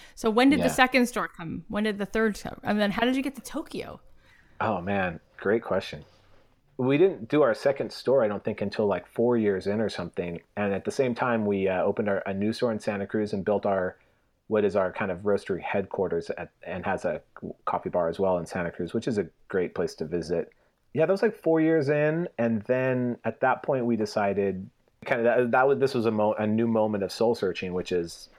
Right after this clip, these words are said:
Speaker 2: who do we wanna be? We, do we wanna just stay in Santa Cruz, or do we want to try to venture beyond the bubble, beyond over the hill
Speaker 1: Yeah.
Speaker 2: from Santa Cruz? And, and if so, you know, what do we think? And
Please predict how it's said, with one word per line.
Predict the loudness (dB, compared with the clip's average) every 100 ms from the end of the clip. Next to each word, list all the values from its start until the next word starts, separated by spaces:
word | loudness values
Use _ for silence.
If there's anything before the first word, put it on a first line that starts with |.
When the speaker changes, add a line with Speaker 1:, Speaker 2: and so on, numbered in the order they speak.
| _ _ -4
Speaker 2:
who | 0
do | 2
we | 2
wanna | 0 -2
be? | 0 0 2 -2 -4 -10 _
We, | -6 -6
do | -2 -2
we | 0
wanna | -2 -2
just | -6 -4
stay | -4
in | -4
Santa | -4 -2 -2
Cruz, | 0 0 -2 -8 -20 -20 -20 -20 _ _ -4
or | 2 4 4 2 0
do | 0
we | 2
want | 2 0 -2
to |
try | -4 -2 0 0
to | 0
venture | -2 -2 0 0 0 -2 -6 -10 -10 -12 -16 _ _
beyond | 0 0 0
the | 0
bubble, | 0 0 -4 -2
beyond | -2 0 0 -2 -2
over | -2 0
the | 0 2
hill | 2
Speaker 1:
Yeah. | 0
Speaker 2:
from | -4 -6
Santa | -4 -4 -2
Cruz? | -2 0 -2
And, | -2
and | 0 -2
if | 0
so, | 2 4 2 0 -6 -16 _ _ -6
you | -4
know, | 0
what | -2 0
do |
we | -2
think? | -2 0 0 -2
And | -6